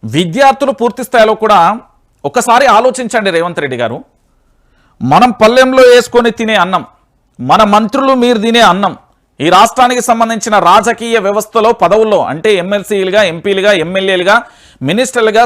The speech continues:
సీఎంలుగా ఉన్న వ్యక్తులు అందరూ కూడా మనం తినే ఆ అన్నం ఇక్కడ గురుకులాలలో అంటే నేటి బాలలే రేపటి భావి భారత పౌరులు అంటాం కదా, వీళ్ళు తినే అన్నం కరెక్టేనా? ఒకసారి పోయి చెక్ చేయరు.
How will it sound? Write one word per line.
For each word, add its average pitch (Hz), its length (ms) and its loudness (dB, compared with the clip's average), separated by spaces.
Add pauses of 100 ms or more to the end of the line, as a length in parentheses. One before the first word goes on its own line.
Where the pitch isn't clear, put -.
సీఎంలుగా 208 520 0 (300)
ఉన్న 226 120 -2 (120)
వ్యక్తులు 262 300 -4 (100)
అందరూ 214 240 0 (100)
కూడా 170 180 0 (1500)
మనం 190 420 0
తినే 262 180 0 (100)
ఆ 233 40 2 (220)
అన్నం 247 240 0 (300)
ఇక్కడ 233 140 -2 (120)
గురుకులాలలో 233 600 2 (120)
అంటే 254 220 0 (760)
నేటి 202 440 -4
బాలలే 247 320 4 (100)
రేపటి 233 280 -2 (100)
భావి 233 300 2
భారత 269 240 2 (140)
పౌరులు 233 320 4
అంటాం 196 240 -2
కదా, 190 160 4 (500)
వీళ్ళు 247 480 0
తినే 269 220 0
అన్నం 226 240 -4
కరెక్టేనా? 139 460 -2 (920)
ఒకసారి 196 340 -2
పోయి 262 180 -2
చెక్ 202 200 -2
చేయరు. 151 240 -2